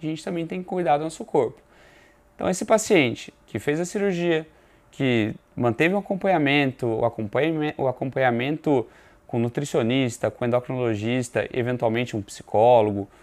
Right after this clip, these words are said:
e um educador físico, tem um, uma perda de peso mantida a longo prazo. Enquanto o paciente que nunca mais se cuidou,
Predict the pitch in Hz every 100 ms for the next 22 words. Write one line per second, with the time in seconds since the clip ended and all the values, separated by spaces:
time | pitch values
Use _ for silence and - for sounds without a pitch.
0 | - _ _ - 131 151 135 117 113 117
1 | 117 107 101 165 165 123 139 - - 160
2 | 185 185 170 156 143 - 185 190 151 -
3 | 160 180 165 143 - - 175 214 - 156
4 | 160 160 175 202 175 127 107 120 _ _
5 | _ _ - 175 214 220 220 170 151 160
6 | 156 151 135 127 - - 131 113 104 -
7 | - _ _ _ _ _ _ - 139 160
8 | 156 123 120 117 - 110 - 139 117 123
9 | 107